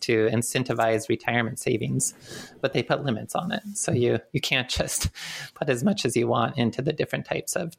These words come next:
tax advantage plans. That's why you may have to put something in a, a brokerage account as well, in addition to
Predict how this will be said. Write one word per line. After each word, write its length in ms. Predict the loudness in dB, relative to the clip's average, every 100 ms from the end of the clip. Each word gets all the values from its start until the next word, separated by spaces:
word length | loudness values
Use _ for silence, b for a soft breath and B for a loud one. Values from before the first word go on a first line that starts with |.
| _
tax 300 | -4 -2 -4
advantage 500 | -4 -2 0 -2 -2
plans. 440 | -2 -2 -2 -6 -16 _ b b _
That's 180 | -4 0
why 80 | 2
you 120 | 4
may 360 | 4 4 0 -6 _
have 200 | -2 0
to 80 | -2
put 200 | -6 -4
something 380 | -6 -4 -2 0
in 140 | 2
a, 200 | 2 0 -2
a 60 |
brokerage 360 | 0 -2 -2 -8
account 240 | -4 -2
as 140 | -4 0
well, 260 | 0 2 2
in 100 | 2
addition 440 | 2 0 0 -4
to 320 | -2 0 0